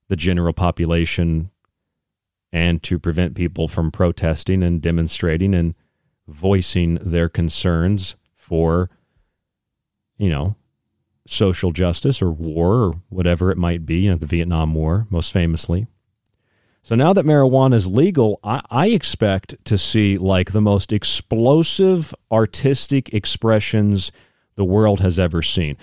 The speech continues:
Why do I expect to see that? Well, because I'm constantly told by the pro-marijuana groups and the pro-marijuana lobby that marijuana facilitates creativity.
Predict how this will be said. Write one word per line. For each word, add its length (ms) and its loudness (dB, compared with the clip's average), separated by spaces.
Why 280 0
do 160 2
I 120 2
expect 420 -2
to 80 -6
see 200 0
that? 200 0
Well, 160 2
because 320 0
I'm 200 0
constantly 760 0
told 600 0
by 220 2
the 120 2
pro-marijuana 1600 2
groups 560 0
and 140 2
the 40 2
pro-marijuana 960 2
lobby 580 0
that 200 -2
marijuana 840 2
facilitates 800 -2
creativity. 920 0